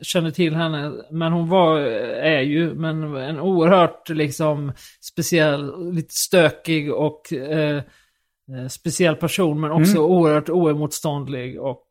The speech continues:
Speaker 1: eh, hette då Lille Tango.
Speaker 2: Lille Tango,
Speaker 1: Var
Speaker 2: ja,
Speaker 1: ju
Speaker 2: hon är
Speaker 1: lite
Speaker 2: väldigt rolig.
Speaker 1: Ja, och var ju lite på något sätt liksom
Speaker 2: Lite frontfigur.
Speaker 1: frontfigur slash
Speaker 2: Mm.
Speaker 1: maskot för bandet liksom.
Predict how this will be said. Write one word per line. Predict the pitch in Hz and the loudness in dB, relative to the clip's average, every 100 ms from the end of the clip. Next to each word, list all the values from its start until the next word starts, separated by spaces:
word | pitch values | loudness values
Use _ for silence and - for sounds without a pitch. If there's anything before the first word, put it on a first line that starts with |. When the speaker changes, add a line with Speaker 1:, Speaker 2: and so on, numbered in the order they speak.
| - | -10
Speaker 1:
eh, | 143 139 | -6 -2
hette | 175 175 | -2 0
då | 160 | 0
Lille | 170 190 180 175 | 4 4 4 2
Tango. | - 196 139 127 127 - _ - | 4 2 0 -6 -6 -8 _ -8
Speaker 2:
Lille | 160 160 | 0 2
Tango, | 156 202 135 135 | 4 4 4 4
Speaker 1:
Var | 190 | 6
Speaker 2:
ja, | 170 | 6
Speaker 1:
ju | 196 | 6
Speaker 2:
hon | 160 | 4
är | |
Speaker 1:
lite | 170 | 4
Speaker 2:
väldigt | 190 165 185 | 4 2 2
rolig. | 185 131 123 - | 2 -2 -8 -10
Speaker 1:
Ja, | 165 170 170 170 175 _ 175 | 0 4 4 4 -2 _ -2
och | |
var | 180 165 | 4 6
ju | 165 | 6
lite | 185 180 156 | 4 2 0
på | 156 | -2
något | 151 | -2
sätt | 131 139 127 - | -2 -6 -8 -10
liksom | 135 147 131 139 - _ _ _ _ _ _ _ _ _ _ _ _ _ _ _ _ - | -10 -8 -8 -10 -12 _ _ _ _ _ _ _ _ _ _ _ _ _ _ _ _ -10
Speaker 2:
Lite | 160 143 | -8 -4
frontfigur. | - 180 - 131 | -2 -2 -2 2
Speaker 1:
frontfigur | 208 185 - 180 175 165 | 4 4 2 4 4 4
slash | - 196 196 | 0 2 4
Speaker 2:
Mm. | 208 | 4
Speaker 1:
maskot | 180 165 - 180 156 - - _ - | 2 2 -2 -4 -4 -6 -18 _ -6
för | 160 | -4
bandet | 151 151 127 127 | -2 -4 -4 -14
liksom. | 151 143 110 | -16 -16 -16